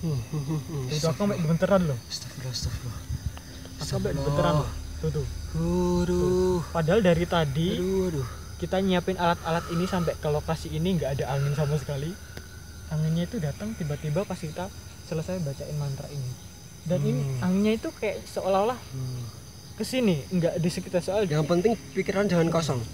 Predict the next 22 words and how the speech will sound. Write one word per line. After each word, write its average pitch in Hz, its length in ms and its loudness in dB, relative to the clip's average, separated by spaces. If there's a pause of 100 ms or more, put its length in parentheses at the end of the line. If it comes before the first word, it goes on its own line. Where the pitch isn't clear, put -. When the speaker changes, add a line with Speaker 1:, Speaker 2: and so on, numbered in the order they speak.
(120)
Speaker 1:
Yang 139 200 -2
penting 156 260 0
pikiran 175 240 -2
jangan 147 220 0
kosong. 143 240 -2 (320)
Speaker 2:
Ini 151 260 0
aku 151 200 -2
ma-, 220 120 0
sampai - 220 2
gede-, 147 240 0 (260)
masih 151 220 -2
gemeter 139 320 0
tuh, 151 120 -2
tuh, 69 120 -2
tuh, 135 160 -2 (120)
tuh. - 140 -4 (480)
Api - 220 2
lilinnya. 156 480 2 (1400)
Tuh, 143 120 -4
kalau 139 200 -4
nggak 139 160 -2
percaya, 131 400 -4